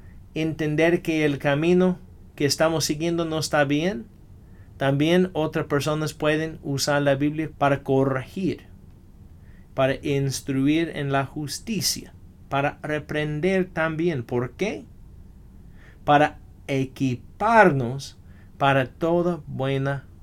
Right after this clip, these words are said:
obra. El consejero, pues, necesita tener esperanza si quiere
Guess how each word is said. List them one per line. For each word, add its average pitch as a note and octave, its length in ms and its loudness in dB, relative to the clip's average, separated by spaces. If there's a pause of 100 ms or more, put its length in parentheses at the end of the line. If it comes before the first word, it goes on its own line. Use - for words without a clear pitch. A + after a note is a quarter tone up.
obra. C3+ 460 0 (720)
El D3+ 180 0
consejero, E3 640 0
pues, C#3+ 340 -2
necesita F#3 800 -2 (320)
tener C#3+ 360 -2
esperanza C3+ 840 -2 (800)
si C#3+ 400 -2
quiere C#3+ 560 2